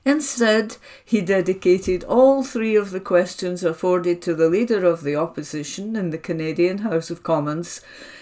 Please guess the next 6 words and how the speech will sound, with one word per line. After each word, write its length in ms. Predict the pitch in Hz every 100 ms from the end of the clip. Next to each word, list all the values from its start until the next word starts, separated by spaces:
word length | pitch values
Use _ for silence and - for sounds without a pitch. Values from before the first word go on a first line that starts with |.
| -
to 320 | 208 214 190
scrutinising 1160 | 190 - 240 240 262 277 262 220 208 208 214 208
the 120 | 190
Liberal 460 | 170 185 220 240 247
government's 600 | 208 175 175 170 147 -
plans 680 | - 170 165 165 165 165